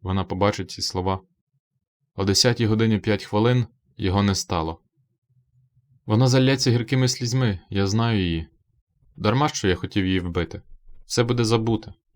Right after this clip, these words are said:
І ця жінка, в якої я хотів відібрати життя, буде єдиною, яка щиро оплакуватиме мою смерть.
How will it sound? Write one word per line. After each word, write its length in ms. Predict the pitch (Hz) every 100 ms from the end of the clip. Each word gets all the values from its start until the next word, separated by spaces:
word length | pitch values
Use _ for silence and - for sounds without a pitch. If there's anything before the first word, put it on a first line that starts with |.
| _ _ _ -
І 60 | -
ця 160 | 92
жінка, 320 | 90 113 104
в 60 | 85
якої 280 | 85 95 92
я 60 |
хотів 300 | 92 107 101
відібрати 480 | 92 98 95 104 101
життя, 380 | 98 101 127 117 - _ _ _ -
буде 240 | 104 110
єдиною, 540 | 107 110 131 135 110 101
яка 240 | 95 104
щиро 360 | - - 117 113
оплакуватиме 680 | 110 104 - 98 - 92
мою 220 | 90 87
смерть. 480 | 85 - 82 - _